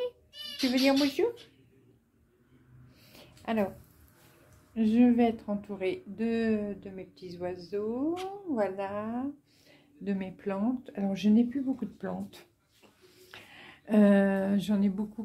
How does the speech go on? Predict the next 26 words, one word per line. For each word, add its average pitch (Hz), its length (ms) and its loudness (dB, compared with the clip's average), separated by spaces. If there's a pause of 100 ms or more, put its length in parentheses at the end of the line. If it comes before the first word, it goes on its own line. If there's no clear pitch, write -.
qui 196 200 -6
ont 185 720 0
mouru. 214 640 8 (460)
<laughs> 262 60 2 (1700)
Voilà. 170 500 0 (240)
Oui, 165 500 6
je 156 80 0
suis 160 280 0
là. 147 480 -2 (180)
Je 170 140 -6
parle 185 320 4
de 170 120 6
toi. 165 540 2
Voilà, 160 480 -6
voilà, 151 180 -16 (100)
voilà. 160 160 -10 (680)
Oui, 143 180 0
j'ai 185 140 2
beaucoup 202 280 2
de 214 60 2
plantes 214 400 4
qui 214 160 0
ont, 165 1300 0 (2500)
qui 190 60 -2
ont 190 100 6
dépéri. 196 680 4